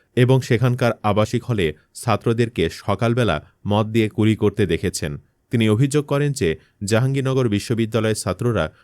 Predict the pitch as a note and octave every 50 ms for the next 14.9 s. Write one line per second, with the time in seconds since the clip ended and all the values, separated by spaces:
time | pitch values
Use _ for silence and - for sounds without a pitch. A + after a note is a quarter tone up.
0 | _ - - - - B2 B2 - C3 B2 A2+ A#2 G#2 F2 E2+ F2 F2 F#2 F2+ -
1 | A#2 G#2+ A2 G2+ F#2 F2+ F2+ F2 F2+ A2 G#2+ F#2+ - F2+ E2 - _ - D#2+ C#2
2 | - _ _ _ _ _ - A#2+ A2+ G2 F#2+ D#2 C#2+ - _ _ - G#2+ A2 G#2
3 | - A#2+ G#2 G#2 G2+ F#2 G#2 F#2+ F#2+ F#2 - F#2+ F#2 - - A2 G#2+ C3 B2 B2
4 | - - F2 D2 D2+ - _ _ _ - G#2+ G#2 G#2 G2+ A#2 B2 A2 - A2+ G#2
5 | - _ - G2 G2 - - G#2 - G#2 G2+ - - F2+ F2 F2 - - F2+ F2
6 | F#2 G2 G#2 - - C3 A#2+ - F#2+ D#2 D2+ - _ _ _ _ - G#2 A2+ B2+
7 | B2+ A2 B2 A#2+ B2 B2 - E2+ D2 - _ _ _ - A2 A2+ A2+ A#2+ B2 B2+
8 | - C3 - G#2+ F2+ G#2 G2 A#2 A2+ G#2 A2 G#2+ G2+ D#2+ F#2+ G2 F#2 - A2+ A2
9 | G2+ G2+ F#2 - _ - G#2 G2+ - - - A2 - - D#2 E2+ - - A2+ -
10 | - - F2 E2 D#2+ C#2+ B1+ - - _ _ _ _ _ _ _ _ - - A#2+
11 | A2 A2 F#2+ G2 C3+ B2+ - A#2+ D#2+ - - _ _ - - - B2 - - B2
12 | A2 G#2 F2+ D#2+ D2+ C#2+ C#2+ - - _ _ _ _ _ _ _ - G2+ - A#2+
13 | A2+ B2 D3 D#3 D3+ D#3 D3+ C#3+ D3+ D3 C#3+ - - A2+ A2+ A#2 A2 C3 B2+ C3
14 | A2 E2+ D2+ - - - A#2+ A2 - C3 B2 B2 B2+ B2 A2+ E2+ D#2